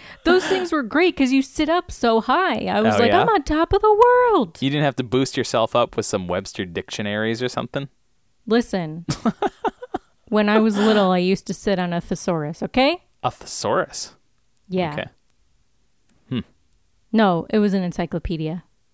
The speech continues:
Speaker 2: Okay.
Speaker 1: Or an encyclopedia, as Ted Mosby would say in How I Met Your Mother. Anyway.
Speaker 2: Anyway.
Speaker 1: Inside this creepy van, the man looking through the binoculars lowers them, and then another man who looks just like him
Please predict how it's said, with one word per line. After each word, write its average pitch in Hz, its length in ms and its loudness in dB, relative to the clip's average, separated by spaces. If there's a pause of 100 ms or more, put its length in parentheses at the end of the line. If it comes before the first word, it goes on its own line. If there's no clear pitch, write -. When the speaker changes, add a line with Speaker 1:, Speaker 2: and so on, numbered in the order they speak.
(240)
Speaker 2:
Okay. 90 200 -12 (460)
Speaker 1:
Or 202 200 4
an 202 180 2
encyclopedia, 180 1200 -2 (340)
as 170 140 -6
Ted 170 240 -4
Mosby 165 380 -4
would - 160 -10
say - 140 -6
in - 100 -12
How 175 140 -10
I 220 40 -8
Met 180 120 -10
Your - 100 -10
Mother. 208 260 -10 (240)
Anyway. 196 520 2
Speaker 2:
Anyway. 90 580 -2 (180)
Speaker 1:
Inside 302 420 4
this 269 140 2
creepy 269 380 2
van, 196 540 0
the 208 160 2
man 220 320 2
looking 220 260 2
through 208 240 2
the 185 60 0
binoculars 185 960 0
lowers 220 480 4
them, 185 260 0
and 180 120 0
then 175 100 -2
another 254 400 4
man 180 500 0
who 202 100 0
looks 180 280 -2
just 214 340 2
like 247 300 2
him 196 340 0